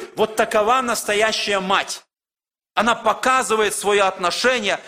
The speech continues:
она расстелила это вретище, и она жила на этом месте, на этом месте шесть месяцев среди этих семи трупов, которые были повешены.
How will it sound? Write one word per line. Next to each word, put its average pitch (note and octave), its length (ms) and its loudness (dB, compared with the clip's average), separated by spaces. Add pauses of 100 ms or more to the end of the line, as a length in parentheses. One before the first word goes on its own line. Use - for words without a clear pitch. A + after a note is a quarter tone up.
она G#3+ 220 0
расстелила A3+ 480 0
это F#3+ 180 0
вретище, C4 800 0 (240)
и G#3 80 -4
она A3+ 220 0
жила G#3+ 480 0
на D4 160 -2
этом A#3 260 -4
месте, G#3 380 -4 (100)
на F#3+ 220 -2
этом G#3 260 -2
месте G3+ 400 -2 (220)
шесть - 540 0
месяцев G#3 680 -2 (220)
среди G#3+ 380 0
этих A3+ 320 0
семи G#3 320 -2
трупов, G#3 500 0
которые D#3 340 0
были D3 200 0
повешены. B2 680 -2